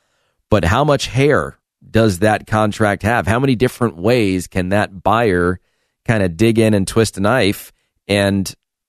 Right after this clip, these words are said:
get something after the fact? That's, that's how a lot of these buyers are kind of winning, so to speak. They're making it up on the back end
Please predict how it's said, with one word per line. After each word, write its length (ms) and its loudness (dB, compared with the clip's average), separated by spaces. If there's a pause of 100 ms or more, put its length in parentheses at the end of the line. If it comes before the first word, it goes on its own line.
(260)
get 240 2
something 640 -2
after 320 -2
the 100 -2
fact? 440 -4
That's, 320 -4
that's 260 -2
how 140 0
a 40 2
lot 220 2
of 40 2
these 140 2
buyers 560 0
are 260 0 (320)
kind 140 -2
of 100 -6
winning, 460 0
so 220 -2
to 100 -4
speak. 420 -4
They're 160 2
making 380 0
it 80 4
up 180 2
on 120 2
the 60 0
back 360 -2
end 420 -4